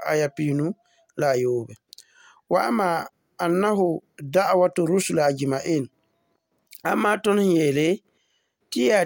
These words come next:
tẽn-tʋʋmsã gill fãa gil tɩ boolg la rẽnda, tẽn-tʋʋmsã gill fãa sã na n boole, b boolname n kẽng tawhiida. وقوله تعالى, yẽla zẽk na n koɛɛs yeele, وما أرسلنا من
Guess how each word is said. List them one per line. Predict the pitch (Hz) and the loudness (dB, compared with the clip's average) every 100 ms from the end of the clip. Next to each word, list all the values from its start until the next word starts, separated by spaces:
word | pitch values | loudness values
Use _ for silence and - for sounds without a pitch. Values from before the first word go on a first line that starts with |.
| - | 0
tẽn-tʋʋmsã | 214 208 196 185 185 185 - 151 147 | 0 0 0 2 2 2 0 -2 0
gill | 185 160 - | 0 0 -2
fãa | 175 170 | -2 0
gil | 143 131 | -2 -4
tɩ | 160 | -4
boolg | 147 180 170 131 135 | 0 0 2 0 0
la | 143 | 0
rẽnda, | 147 147 143 123 113 - _ _ _ _ - | 0 0 0 -2 -6 -16 _ _ _ _ -6
tẽn-tʋʋmsã | 151 147 185 202 185 151 | -6 -2 0 0 0 -2
gill | 165 160 175 | -2 -4 -2
fãa | 165 | -4
sã | 160 | -2
na | 147 143 | -2 -2
n | 139 | 0
boole, | 139 127 120 131 - _ | 0 0 -2 -4 -6 _
b | - 123 | -8 -2
boolname | 175 160 151 143 | 0 0 -2 -2
n | 127 | -4
kẽng | 143 139 143 | -4 -4 -4
tawhiida. | 117 123 127 131 117 - _ _ _ _ _ - | -4 -4 -6 -6 -6 -12 _ _ _ _ _ -6
وقوله | 143 185 185 165 156 | 0 2 2 2 0
تعالى, | 147 147 147 | 0 0 0
yẽla | 165 175 165 | 0 0 0
zẽk | 180 180 | -2 -2
na | 165 139 | -2 -2
n | |
koɛɛs | - 156 160 147 | -2 0 0 -2
yeele, | 123 131 156 - _ _ _ _ | -2 -4 -6 -12 _ _ _ _
وما | - 170 190 175 156 | 0 0 2 -2 -2
أرسلنا | 156 147 180 175 160 165 170 175 - | -4 -2 0 0 0 0 0 -2 -2
من | 165 | -4